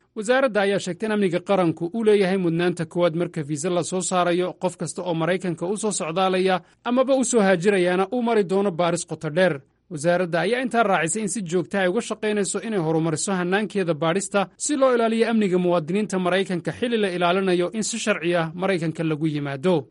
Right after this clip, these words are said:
Baraha warbaahinta bulshada, iimaylada iyo lambarada telefoonnada uu qofka hore u lahaa ayaa la weydiin doonaa oo keliya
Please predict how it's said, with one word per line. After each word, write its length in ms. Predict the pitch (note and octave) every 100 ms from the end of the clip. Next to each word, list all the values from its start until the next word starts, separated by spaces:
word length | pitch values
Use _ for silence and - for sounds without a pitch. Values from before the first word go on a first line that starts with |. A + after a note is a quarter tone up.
| _ _
Baraha 260 | E3 E3+ E3+
warbaahinta 520 | E3+ D#3 E3+ F#3 E3+
bulshada, 440 | D#3 D3 G3 F#3 F3+
iimaylada 540 | E3 E3 E3+ F#3 F3+ F#3
iyo 200 | G3 G#3+
lambarada 400 | G3+ B3+ B3 F3+
telefoonnada 640 | G3+ F3+ F#3 G3 G3+ F3+
uu 100 | A3+
qofka 280 | C4 - G#3
hore 180 | G#3+ A3
u 140 | A#3
lahaa 240 | F3 F#3+ F3+
ayaa 140 | G#3
la 120 | G3+ F#3
weydiin 340 | F3 E3+ A#3+
doonaa 260 | F#3 F3+ E3+
oo 80 | F3
keliya 480 | - G3+ A3 D#3